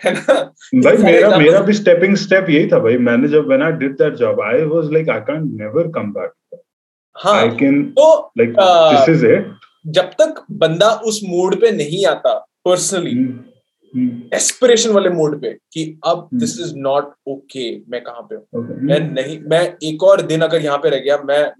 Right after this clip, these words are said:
Speaker 1: मैं कुछ कर जाऊंगा, मेरे को पता
Speaker 2: मर
Speaker 1: नहीं।
Speaker 2: जाएगा तो, हाँ।
Speaker 1: हाँ, मतलब ऐसा है।
Speaker 2: हम्म।
Speaker 1: तो, अ, वो, ह्यूमन बीइंग की प्रॉब्लम ये है ना कि हम लोग उन सिचुएशंस पे आते नहीं है frequently, हमारे पास वो
Speaker 2: हाँ,
Speaker 1: लाइफ
Speaker 2: क्योंकि
Speaker 1: डेथ
Speaker 2: बहुत
Speaker 1: वाला
Speaker 2: कंफर्टेबल है ना हमारी
Speaker 1: हाँ,
Speaker 2: लाइफ।
Speaker 1: हम लोग वो
Speaker 2: हम्म।
Speaker 1: लाइफ और डेथ वाली हमारी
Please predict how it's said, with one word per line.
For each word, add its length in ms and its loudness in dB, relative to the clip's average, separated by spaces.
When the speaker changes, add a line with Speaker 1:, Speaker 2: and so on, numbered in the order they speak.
Speaker 1:
मैं 100 0
कुछ 160 -14
कर 160 -4
जाऊंगा, 320 -12
मेरे 120 -16
को 60 -14
पता 240 -6
Speaker 2:
मर 80 2
Speaker 1:
नहीं। 100 0
Speaker 2:
जाएगा 200 2
तो, 140 -8
हाँ। 240 -6
Speaker 1:
हाँ, 120 0
मतलब 240 4
ऐसा 180 2
है। 60 0
Speaker 2:
हम्म। 300 -6
Speaker 1:
तो, 100 4
अ, 300 -8
वो, 260 -10
ह्यूमन 320 -2
बीइंग 140 -4
की 60 -4
प्रॉब्लम 380 0
ये 80 2
है 60 2
ना 80 2
कि 100 0
हम 240 -2
लोग 260 -2
उन 160 -2
सिचुएशंस 720 -4
पे 260 2
आते 260 2
नहीं 180 0
है 220 -4
frequently, 380 -2
हमारे 200 2
पास 160 0
वो 80 2
Speaker 2:
हाँ, 80 0
Speaker 1:
लाइफ 200 4
Speaker 2:
क्योंकि 180 2
Speaker 1:
डेथ 100 4
Speaker 2:
बहुत 120 8
Speaker 1:
वाला 120 2
Speaker 2:
कंफर्टेबल 640 4
है 60 4
ना 80 2
हमारी 220 4
Speaker 1:
हाँ, 60 2
Speaker 2:
लाइफ। 260 0
Speaker 1:
हम 140 2
लोग 180 0
वो 100 2
Speaker 2:
हम्म। 160 -2
Speaker 1:
लाइफ 300 0
और 100 2
डेथ 160 4
वाली 180 -2
हमारी 220 2